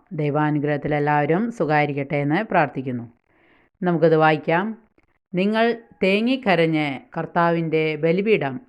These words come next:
കണ്ണീര് കൊണ്ട് മൂടുന്നു. അതുപോലെ യൗവനത്തിലെ ഭാര്യയോടെ അവിശ്വസ്തത കാണിക്കാതിരിക്കാൻ ശ്രദ്ധിക്കുവിൻ."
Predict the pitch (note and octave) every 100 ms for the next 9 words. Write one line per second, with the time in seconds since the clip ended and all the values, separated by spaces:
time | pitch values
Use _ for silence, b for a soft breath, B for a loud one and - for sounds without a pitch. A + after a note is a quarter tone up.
0 | _ E3+ F#3+ A3+ B3 F3+ D3+ C#3+ C#3+ C#3
1 | C#3+ D3 C#3 C3 C3 - _ _ _ _
2 | _ _ _ D#3+ D#3+ E3 D#3+ D#3 D3+ E3
3 | E3+ F3+ G#3 A3 G#3 G3+ G3+ G3 D3 D#3
4 | E3 F3 G3 F3+ D3+ C#3+ C3+ - D#3+ F3+
5 | G3+ - - F#3 F3+ F3 F3 E3 F3 E3+
6 | G#3 F#3+ D3 C#3 D3 D3 D3 - D3+ C3+
7 | C3 A2+